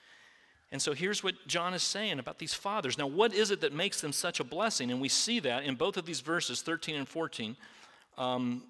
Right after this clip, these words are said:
the start of verse thirteen, "I'm writing to you fathers, why? You, you've known him who is from the beginning." And again, start of verse fourteen. "I write to you fathers because you know him who is from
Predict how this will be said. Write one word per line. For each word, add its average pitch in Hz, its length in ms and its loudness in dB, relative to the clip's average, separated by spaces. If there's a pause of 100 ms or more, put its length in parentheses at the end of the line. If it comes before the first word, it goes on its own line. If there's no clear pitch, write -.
the 123 60 -10
start 170 320 2
of 175 60 0
verse 151 240 2
thirteen, 180 440 0
"I'm 127 160 0
writing 156 200 2
to 139 100 -4
you 135 80 -2
fathers, 165 500 0
why? 151 460 2
You, 117 540 -4
you've 123 260 -4
known 156 520 2
him 190 360 -2
who 139 140 -4
is 120 80 -4
from 139 260 -4
the 135 80 -6
beginning." 104 440 -8 (1000)
And 120 100 -6
again, 123 240 0
start 139 280 -2
of 131 60 -4
verse 131 180 0
fourteen. 117 580 -4 (460)
"I - 20 -6
write 147 200 -2
to 175 100 -6
you 156 40 -6
fathers 101 380 -4
because 113 320 -8
you 110 100 -4
know 135 340 -2
him 107 380 -8 (500)
who 117 140 -10
is 107 120 -4
from 117 420 -4